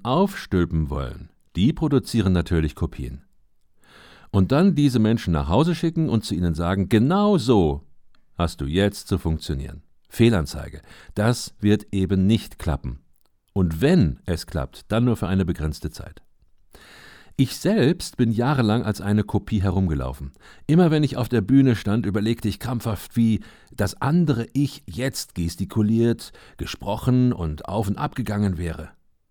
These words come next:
Versuchte das dann nach Möglichkeit genau so umzusetzen. Bis mir eines Abends meine liebe Frau direkt ins Gesicht sagte:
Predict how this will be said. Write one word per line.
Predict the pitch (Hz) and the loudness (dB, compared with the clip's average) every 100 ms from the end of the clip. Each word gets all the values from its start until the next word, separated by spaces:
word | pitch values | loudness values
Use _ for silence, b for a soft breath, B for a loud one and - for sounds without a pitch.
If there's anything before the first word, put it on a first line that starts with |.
| _ | _
Versuchte | - 101 135 180 135 | -4 -2 -2 -2 -2
das | 123 - | -2 0
dann | 120 110 B B B B | 0 0 B B B B
nach | 78 90 | -6 2
Möglichkeit | 139 147 131 110 107 | 2 4 2 0 0
genau | 104 107 131 143 | 0 0 0 -2
so | 95 120 | 0 0
umzusetzen. | 110 117 82 73 - - - _ _ _ _ _ _ | 0 -2 -4 -8 -14 -20 -20 _ _ _ _ _ _
Bis | 131 143 | -6 -2
mir | 143 95 | -2 0
eines | 120 117 | 0 -2
Abends | 98 101 120 123 | -2 -4 -2 -2
meine | 110 104 101 | 0 0 2
liebe | 101 113 107 | 0 0 -2
Frau | 85 101 | 0 0
direkt | 95 90 - | 2 0 -2
ins | 90 - | -4 -4
Gesicht | 80 92 - | -2 -2 -4
sagte: | - 85 78 90 78 | -4 -4 -2 -2 -2